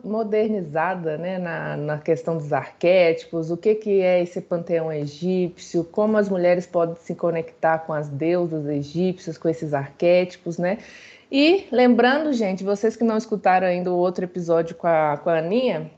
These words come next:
ela falou sobre a liberdade de sermos múltiplas, né? Sobre as mulheres, sobre esse trabalho que ela tem aí das heroínas,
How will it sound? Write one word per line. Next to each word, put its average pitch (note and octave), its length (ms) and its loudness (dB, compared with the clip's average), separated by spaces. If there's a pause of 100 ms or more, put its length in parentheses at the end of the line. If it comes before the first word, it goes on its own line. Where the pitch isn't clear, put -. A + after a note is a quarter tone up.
(140)
ela F3 180 2
falou F3+ 380 0
sobre G3 280 0
a F#3+ 40 4
liberdade F#3+ 680 0
de F#3+ 140 -6
sermos G#3 420 -2
múltiplas, G3+ 720 -2
né? E3 160 -2
Sobre E3+ 260 -4
as E3+ 140 0
mulheres, E3 600 2
sobre D#3+ 200 -6
esse - 100 -20
trabalho D#3+ 400 2
que - 60 -10
ela D#3 160 2
tem D#3 260 -6
aí D3+ 140 -4
das D#3 220 -4
heroínas, F3+ 760 -2